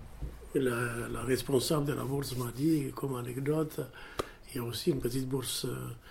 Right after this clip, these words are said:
du gouvernement belge, euh, pour, dans le cadre de l'unesco, mais disponible immédiatement. Mais je suppose que ça ne vous intéresse pas parce que c'est,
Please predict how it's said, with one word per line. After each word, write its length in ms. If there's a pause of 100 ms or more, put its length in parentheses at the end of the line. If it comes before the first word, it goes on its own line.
(180)
du 80
gouvernement 480
belge, 460 (1120)
euh, 280 (120)
pour, 140
dans 140
le 120
cadre 220
de 60
l'unesco, 880 (320)
mais 240 (320)
disponible 600
immédiatement. 840 (500)
Mais 120
je 100
suppose 380
que 120
ça 120
ne 60
vous 180
intéresse 440
pas 200
parce 180
que 120
c'est, 240